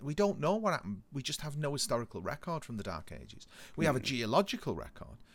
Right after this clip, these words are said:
Speaker 2: Yeah.
Speaker 1: that shows that, uh, there was some mad,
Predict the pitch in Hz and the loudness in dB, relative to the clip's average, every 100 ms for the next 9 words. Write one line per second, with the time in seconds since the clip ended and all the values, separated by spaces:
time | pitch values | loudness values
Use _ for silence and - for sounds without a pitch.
0 | - 127 110 - 135 123 - 107 - - | 0 6 6 6 4 2 2 0 -2 0
1 | 113 101 98 95 117 101 104 - 113 104 | 2 2 0 -2 -4 -2 2 2 2 0
2 | 101 - - - - - - - - - | -2 -4 -12 -20 -20 -20 -20 -20 -20 -20
3 | - - - - 196 170 135 147 139 113 | -20 -20 -20 -20 -14 -6 -2 0 0 -2